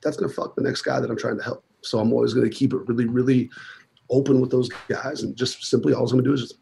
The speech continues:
recite to them everything you've done since you've been here, good, bad, and otherwise. You know, trying to find the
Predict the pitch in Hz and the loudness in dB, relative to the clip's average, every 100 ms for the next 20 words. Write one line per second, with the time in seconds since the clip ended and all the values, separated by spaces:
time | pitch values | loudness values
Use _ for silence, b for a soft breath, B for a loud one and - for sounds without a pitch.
0 | - 113 - 131 135 123 131 135 123 120 | -12 -8 -2 0 0 2 4 4 0 -6
1 | 117 123 117 123 117 - - 117 - - | -6 -4 -4 -4 -4 -6 -8 -10 -14 -16
2 | - _ - 113 113 120 120 92 82 - | -20 _ -10 -6 0 0 0 -2 -8 -10
3 | - - _ _ _ _ - 107 98 101 | -14 -16 _ _ _ _ -8 -6 -6 -8
4 | B B B B - 127 117 110 120 113 | B B B B -10 0 0 0 -2 -2
5 | 113 113 - | -2 -6 -12